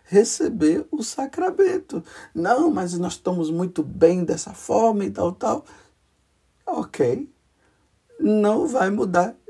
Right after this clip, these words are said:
Deus vai continuar dizendo, e é a verdade, e é o que a igreja ensina, que um homem e uma mulher, para viverem juntos, eles precisam receber o sacramento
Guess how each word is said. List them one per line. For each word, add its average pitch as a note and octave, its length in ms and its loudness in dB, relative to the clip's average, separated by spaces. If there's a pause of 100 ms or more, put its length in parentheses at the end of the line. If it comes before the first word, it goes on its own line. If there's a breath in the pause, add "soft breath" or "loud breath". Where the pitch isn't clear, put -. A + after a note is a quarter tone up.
(100)
Deus F#3+ 480 6
vai A3 120 -4
continuar D3 720 -2
dizendo, C#3 600 -4 (120)
e - 40 -2
é C3 160 2
a C#3 80 -2
verdade, C3+ 720 -4
e D#3 60 4
é D#3 40 6
o D#3+ 100 2
que E3 100 0
a D#3 40 6
igreja B2+ 380 -4
ensina, - 500 -8 (520 loud breath)
que G#3 200 -2
um A#3 180 2
homem D#3 440 0
e E3 160 -2
uma C#3+ 240 2
mulher, C#3+ 440 0
para B2+ 160 -6
viverem D3 640 0
juntos, F#3+ 480 -4 (380 soft breath)
eles - 340 6
precisam G#3+ 640 -4
receber G3+ 500 -4
o A#3 80 -6
sacramento A#3+ 640 -6